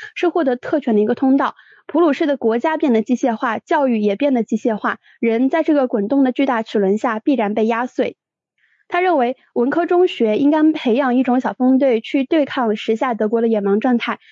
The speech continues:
这，他们需要去具有希腊人的伦理精神，需要研究古代，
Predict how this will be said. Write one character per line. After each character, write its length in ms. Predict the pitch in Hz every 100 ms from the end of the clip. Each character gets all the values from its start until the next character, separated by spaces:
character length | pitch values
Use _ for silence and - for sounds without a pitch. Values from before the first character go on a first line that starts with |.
| _
这， 180 | - 370 -
他 140 | 311
们 120 | 302
需 160 | 285 320
要 160 | 294
去 260 | 269 277 233
具 260 | - 330 240
有 220 | 185 -
希 160 | -
腊 100 | 285
人 120 | 254 220
的 60 |
伦 180 | 214 214
理 140 | 240
精 200 | - 254
神， 180 | 269 370 - _
需 140 | -
要 100 | 349 269
研 140 | 226
究 180 | 294 302
古 140 | 226
代， 240 | 226 247